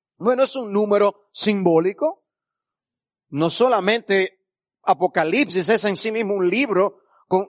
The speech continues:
lleno de contenido simbólico, sino que los números son usados de manera particular en la literatura profética como algo simbólico.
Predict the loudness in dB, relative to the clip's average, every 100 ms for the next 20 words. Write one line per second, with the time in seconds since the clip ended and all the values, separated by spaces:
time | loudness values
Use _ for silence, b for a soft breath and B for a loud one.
0 | -4 0 2 2 0 0 0 2 2 0
1 | 0 2 4 2 -2 -2 -2 0 0 -2
2 | -4 _ _ _ _ _ 2 4 4 0
3 | 2 4 4 2 0 0 -2 0 0 0
4 | 0 -2 -2 -2 -2 -6 -6 -2 -2 0
5 | -4 -4 -4 -2 0 -2 -2 -4 -4 -4
6 | -4 -6 b b 0 2 2 0 0 -4
7 | -2 0 0 -2 -10 -16